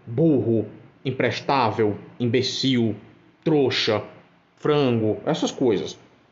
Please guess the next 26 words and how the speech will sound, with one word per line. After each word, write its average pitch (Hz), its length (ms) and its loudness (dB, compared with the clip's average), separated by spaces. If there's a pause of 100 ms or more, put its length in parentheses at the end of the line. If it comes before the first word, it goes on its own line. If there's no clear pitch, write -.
(1000)
Para 233 120 -4
algumas 294 240 2
pessoas, 107 600 -2
eles 147 220 0
surgem 165 280 0
como 156 200 0
breves 151 460 2
imagens 131 400 0
negativas, 139 760 -2 (220)
do 247 100 -2
passado 180 440 0
talvez, 95 500 -2
ou 131 200 2
como 143 320 2
antecipação 147 800 0
de 135 60 -4
uma 143 140 2
temida 170 480 2
consequência 175 580 0
negativa. 147 640 -2 (800)
As 107 140 -12
palavras 107 380 0
e 107 40 0
as 98 120 0
imagens 98 420 -2
automáticas 98 680 -4